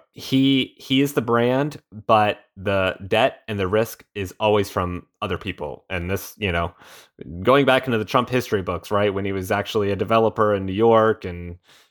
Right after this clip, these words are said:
Trump Tower and hotels, it was always banks sort of pouring money into this. Now he's getting into, you know, the internet business. Just instead of, you know, big institutional banks,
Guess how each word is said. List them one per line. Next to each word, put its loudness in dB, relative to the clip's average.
Trump 0
Tower 4
and -6
hotels, 0
it -4
was 0
always 6
banks -2
sort 0
of -6
pouring 0
money -2
into -2
this. 0
Now 2
he's 0
getting -2
into, -2
you -2
know, -2
the 0
internet 0
business. -8
Just -4
instead 0
of, -2
you -2
know, -2
big 0
institutional -4
banks, -2